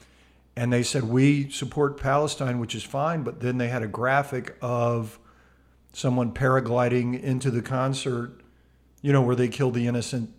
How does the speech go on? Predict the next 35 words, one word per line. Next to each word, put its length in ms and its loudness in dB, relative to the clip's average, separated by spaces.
uh, 220 -2
concert 440 -2
goers. 420 -8
Are 100 -2
you, 140 -4
it's 160 -10
like, 140 -4
"Are 40 -2
you 140 -4
kidding 400 -4
me? 240 -4
Are 140 -4
you, 240 -4
uh, 140 -12
really?" 500 -2
Um, 560 0
it's 220 -2
just 200 -2
really 260 6
kinda 320 0
hard 280 0
to 60 -2
stomach. 640 -4
And, 640 4
you 100 2
know, 80 6
you're 140 6
talking 300 2
about 340 0
people 320 -2
sometimes 540 -2
having 500 0
lack 340 6
of 160 0
nuance, 680 0